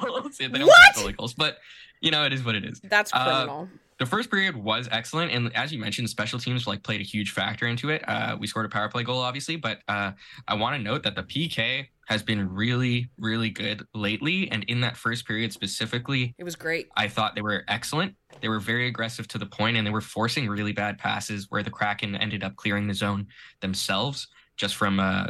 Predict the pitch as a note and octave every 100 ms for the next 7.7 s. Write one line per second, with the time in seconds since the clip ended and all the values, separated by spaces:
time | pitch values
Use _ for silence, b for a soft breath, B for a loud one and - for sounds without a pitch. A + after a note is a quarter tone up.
0 | - G#2 F2+ - - A2 G2 F#2+ G2+ F#2
1 | - F#2+ - F#2+ - B B B B -
2 | B2+ D3+ - _ _ _ _ _ _ -
3 | - C#3 C3+ - A2 G#2 G2 A#2+ A2+ G#2
4 | G#2+ A2+ G#2+ G2+ G2 G#2+ B2+ D#3 F#3+ D3+
5 | A#2+ D3+ F3+ - - A2 G#2 G#2 G2+ G2+
6 | G2+ G2 - G#2+ A2+ C3 C3 C3 C3+ B2
7 | A2+ G2 F#2+ - _ _